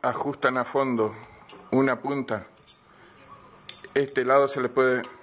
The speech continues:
este lado se le puede revirar, o este lado se le puede revirar. ¿Qué es revirado? Que se, se aprieta de un lado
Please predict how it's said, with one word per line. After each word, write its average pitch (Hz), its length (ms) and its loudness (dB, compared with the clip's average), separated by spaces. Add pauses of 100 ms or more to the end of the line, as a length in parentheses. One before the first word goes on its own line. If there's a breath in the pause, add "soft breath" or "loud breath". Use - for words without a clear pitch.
(120)
este 139 240 -2
lado 135 180 4
se 135 120 -2
le 127 80 2
puede 123 200 6
revirar, 117 520 2 (260)
o 120 200 2
este 123 280 -2
lado 120 200 0
se 120 160 -8
le 113 100 -2
puede 120 320 0
revirar. 110 600 0 (420 loud breath)
¿Qué 127 160 0
es 131 80 -2
revirado? 120 640 0
Que 113 200 -4
se, 110 440 -2 (920 loud breath)
se 120 340 -4 (120)
aprieta 135 440 -2
de 143 100 4
un 135 100 0
lado 143 480 4